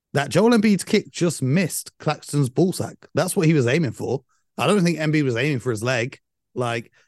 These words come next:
a-, and it looked like, and to many people, that the referees were just, it was a makeup call. You know, it was a makeup ejection for not ejecting Embiid.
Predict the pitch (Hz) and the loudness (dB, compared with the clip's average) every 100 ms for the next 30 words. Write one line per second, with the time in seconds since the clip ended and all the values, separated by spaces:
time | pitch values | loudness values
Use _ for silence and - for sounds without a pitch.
0 | _ _ _ 160 175 170 175 143 196 269 | _ _ _ -6 -4 -4 -2 0 -2 -2
1 | - 170 170 120 - - 131 135 131 - | -4 -2 -2 -4 -6 -10 -6 -6 -6 -10
2 | 131 147 165 165 170 117 110 131 _ _ | -8 -6 -4 -4 -4 -4 -4 -4 _ _
3 | _ - 143 131 180 185 180 160 135 120 | _ -6 -4 -2 -2 0 0 0 -2 -2
4 | 147 - - _ _ _ _ - 175 - | -2 -4 -14 _ _ _ _ -20 -20 -4
5 | 151 131 127 156 160 120 - - 101 - | 0 0 0 0 -2 -6 -10 -12 -12 -14
6 | _ _ 117 120 135 143 131 123 143 160 | _ _ -2 2 2 2 0 0 0 0
7 | 147 131 113 123 - 98 110 143 143 120 | -2 -2 -2 -4 -6 -10 -4 -4 -2 -4
8 | 135 - 120 117 117 117 | -6 -4 -4 -2 -4 -4